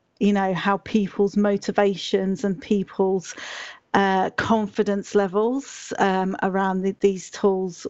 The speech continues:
were, were changing and how they felt about them. And that's been really useful to see that evolving over time, and has really helped me to, to hone in on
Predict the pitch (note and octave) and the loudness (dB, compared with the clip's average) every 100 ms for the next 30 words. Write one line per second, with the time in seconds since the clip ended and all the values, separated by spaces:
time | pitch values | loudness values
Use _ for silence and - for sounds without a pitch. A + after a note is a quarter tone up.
0 | F#3+ G3 G3 G3 - - F#3+ F#3 F3 G3 | -2 0 2 0 0 0 0 0 0 0
1 | G#3 G3 F3 F#3+ F#3+ F#3+ - G3 F#3+ - | 0 0 0 2 2 0 0 0 0 -2
2 | - F#3+ G3 G3 G#3+ - - - - G#3 | 0 0 2 0 0 -2 -10 -6 2 2
3 | G#3+ - A3 G#3+ G#3 G3 G3 G3 - G3 | 2 0 2 2 2 0 -2 -4 -2 -4
4 | - F#3 G#3+ G3+ G3+ - - G3 F3 G#3 | -4 0 2 2 0 -2 -2 -2 2 4
5 | G3+ F#3 G3+ F#3+ - G3 F#3+ G3+ G#3 G3+ | 2 0 -2 -2 -2 -2 -2 -2 0 0
6 | G3 G3 G#3 G3+ G3 E3+ G3 G3+ G3 G3 | 0 -2 0 0 0 0 0 0 -2 -4
7 | - G3 - G3+ E3+ - G#3 G3 G3 G3 | -2 -4 -2 -4 -4 0 2 2 0 -2
8 | F#3+ F#3+ F#3+ | -2 -2 -4